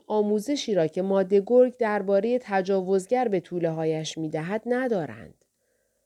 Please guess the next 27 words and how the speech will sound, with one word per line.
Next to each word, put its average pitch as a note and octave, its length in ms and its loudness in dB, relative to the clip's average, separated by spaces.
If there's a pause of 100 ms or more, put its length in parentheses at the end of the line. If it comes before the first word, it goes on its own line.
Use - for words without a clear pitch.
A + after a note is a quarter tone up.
(160)
مثلاً F3 360 2
اینکه A#3 560 4 (320)
اگر G3 340 0
کسی C4 420 -4
قیافه‌اش D#3+ 680 0
تهدیدآمیز E3 920 -2
بود D#3 220 -2
و - 20 0
از D3+ 260 -4
تو D#3+ 100 -6
بزرگتر D3+ 680 -2
بود، F#3 380 -4 (160)
فرار G#3+ 500 0
کن. C#3 320 -14 (1500)
اگر B3+ 300 4
ضعیفتر A#3 720 2
بود، C#4 360 0 (260)
ببین D#4+ 280 4
چه C#4+ 180 4
کار D4 280 0
می‌خواهی F3 420 -4
بکنی. - 520 -12 (840)
اگر G3 300 6
مریض E3 520 2
بود، G#3+ 300 -4
سراغش F#3+ 680 2
نرو. C4 440 -6